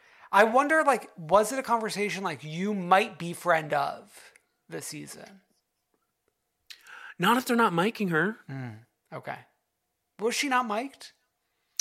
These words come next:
Speaker 2: I'm pretty sure she wasn't mic'd, and then she wasn't mic'd at, uh, the first episode party.
Speaker 1: Yeah.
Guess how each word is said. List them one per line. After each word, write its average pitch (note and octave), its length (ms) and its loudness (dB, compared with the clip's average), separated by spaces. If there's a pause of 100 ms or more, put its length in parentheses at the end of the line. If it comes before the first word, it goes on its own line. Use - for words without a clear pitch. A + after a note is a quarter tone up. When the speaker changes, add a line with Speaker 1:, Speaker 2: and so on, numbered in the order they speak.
(420)
Speaker 2:
I'm F3 160 4
pretty C#4 360 0
sure B3 220 0
she - 140 -6
wasn't D#3+ 260 2
mic'd, C#3+ 260 2
and C#3 100 -4
then C#3+ 80 0
she D#3 140 -2
wasn't D3+ 340 0
mic'd D3+ 300 0
at, C#3 300 2
uh, B2 500 0 (260)
the C#3+ 100 0
first - 640 0 (100)
episode C3 420 0
party. B2 440 -2
Speaker 1:
Yeah. A#2 240 -2